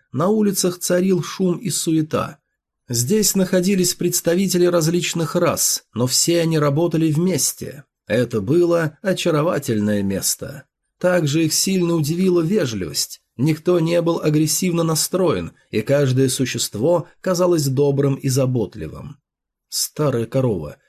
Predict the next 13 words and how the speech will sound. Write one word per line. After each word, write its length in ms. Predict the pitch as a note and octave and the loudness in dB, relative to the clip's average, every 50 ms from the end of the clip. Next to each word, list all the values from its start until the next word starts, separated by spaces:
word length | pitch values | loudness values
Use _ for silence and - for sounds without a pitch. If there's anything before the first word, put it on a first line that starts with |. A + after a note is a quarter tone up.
| _ _ - | _ _ -2
ты 120 | - D#3+ | 0 2
обманула 500 | D3+ C#3+ C#3 C#3+ C3 C#3 E3+ F3 D#3 D3 | 2 4 2 2 2 2 2 2 2 2
эту 180 | C#3 C3+ B2 A2 | 2 0 -2 -2
группу 560 | A2 A#2+ F3 G#3+ E3 - - A#2+ G2 F3+ - _ _ - | 0 0 0 0 0 -2 -4 -2 -2 -2 -4 _ _ -4
и 80 | C#3+ | 0
заставила 500 | C#3 D#3 D#3 D#3+ - E3 D#3+ D#3+ D#3+ D#3 | 0 2 0 0 0 -2 0 0 2 0
их 320 | D#3+ - - F3 D#3+ - - | 0 0 -2 -4 -4 -4 -2
прийти 340 | D3+ C#3 C3 B2+ - F3+ | -2 0 0 0 -2 -4
сюда?» 520 | E3+ - - G#2 F#2 B2 D#3+ G3 G#3 G#3 _ _ _ _ _ _ | -4 -2 -4 -4 -2 0 0 0 -2 -4 _ _ _ _ _ _
Когда 360 | - G#2 G#2 G#2 G#2+ C3 C#3+ C#3+ | -4 -2 -2 0 0 0 2 2
они 180 | C#3 C#3+ D#3 | 2 2 2
прошли 420 | D3+ D3+ C3+ B2 - - C#3 D3 D3 | 0 0 -2 -2 -2 -2 0 0 0
ворота, 580 | B2+ A2+ G#2 D#3 F3+ D#3+ E3+ F#2+ - - - | 2 2 2 2 0 0 -2 -4 -8 -8 -12